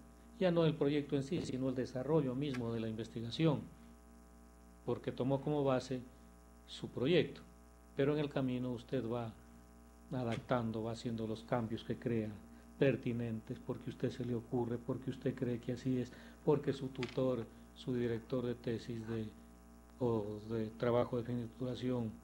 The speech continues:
le va indicando, le va aconsejando cómo debe de realizar este trabajo que, que ya lo tiene usted en mente y que está en marcha. Entonces no tenga miedo de no tener un formato,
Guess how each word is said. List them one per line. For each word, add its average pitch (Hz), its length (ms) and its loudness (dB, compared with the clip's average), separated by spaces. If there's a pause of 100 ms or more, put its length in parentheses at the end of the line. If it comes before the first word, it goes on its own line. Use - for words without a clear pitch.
(480)
le 156 120 4
va 139 380 2
indicando, 120 580 -2
le 113 80 0
va 117 140 0
aconsejando 120 680 -2 (680)
cómo 120 360 4
debe 113 300 2
de 110 100 -2
realizar 110 540 -2 (440)
este 117 280 0
trabajo 117 520 -2
que, 110 160 -6 (800)
que 110 140 2
ya 110 260 6 (240)
lo 117 80 0
tiene 110 280 -2
usted 113 380 -2
en 113 140 0
mente 117 320 2
y 107 60 0
que 113 160 -6
está 120 220 -2
en 110 140 0
marcha. 107 320 -4 (840)
Entonces 165 280 8
no 175 120 4
tenga 160 220 6
miedo 151 240 4
de 135 60 6
no 131 100 4
tener 131 240 2
un 123 100 0
formato, 123 480 0